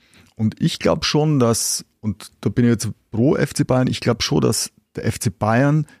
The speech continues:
einen ähnlichen Namen hat. Also ich glaub, dass der F C Bayern einen traditionsreicheren Namen hat,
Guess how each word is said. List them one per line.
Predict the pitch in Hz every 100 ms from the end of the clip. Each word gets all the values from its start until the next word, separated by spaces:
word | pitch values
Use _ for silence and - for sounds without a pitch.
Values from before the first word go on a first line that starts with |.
| _ -
einen | 107
ähnlichen | - 120 147 123 107
Namen | 104 98 98 95
hat. | 92 -
Also | 135
ich | 123
glaub, | - - -
dass | 139 -
der | 147
F | -
C | - 113
Bayern | 113 120 147 151 151 - - - - _ _
einen | 117 123 120 120 113 113 - _
traditionsreicheren | - 120 117 110 - 123 120 165 147 120 117 139 - 123 117
Namen | 107 104 139 143 131
hat, | 135 139 -